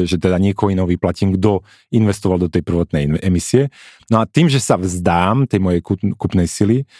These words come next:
a, tak som odmenený za to, že sa vzdám a že nesiem to podnikateľské riz-, riziko, to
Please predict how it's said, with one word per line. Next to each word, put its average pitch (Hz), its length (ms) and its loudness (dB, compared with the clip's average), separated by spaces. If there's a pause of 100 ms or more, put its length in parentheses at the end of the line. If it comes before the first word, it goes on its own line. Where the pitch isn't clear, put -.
(260)
a, 95 340 -2
tak - 240 -6
som 170 80 4
odmenený 147 460 4
za 98 100 2
to, 110 140 0
že 104 100 0
sa - 80 2
vzdám 95 300 0
a 107 80 2
že 104 100 0
nesiem 135 320 2
to 107 140 -2
podnikateľské 117 720 0
riz-, 95 240 -2
riziko, 104 420 2
to 92 160 -2